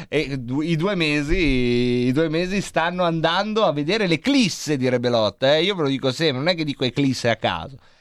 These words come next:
L'eclisse dà l'idea di un'orbita che si eclissa effettivamente, non si vede più, ma gli astronomi sanno che poi dopo l'orbita continua e torna, eh. Quindi do-, dopo l'eclisse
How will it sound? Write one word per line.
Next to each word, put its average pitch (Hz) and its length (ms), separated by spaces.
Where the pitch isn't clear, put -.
L'eclisse 196 680
dà 202 180
l'idea 151 440
di 147 120
un'orbita 185 800
che 147 140
si 143 160
eclissa 135 560
effettivamente, 127 1040
non 160 160
si 147 140
vede 165 240
più, 180 200
ma 147 260
gli 131 140
astronomi 160 920
sanno 165 760
che 165 140
poi 180 280
dopo 170 320
l'orbita 180 520
continua 170 560
e - 80
torna, 127 720
eh. 110 60
Quindi 123 360
do-, 135 180
dopo 151 320
l'eclisse 175 840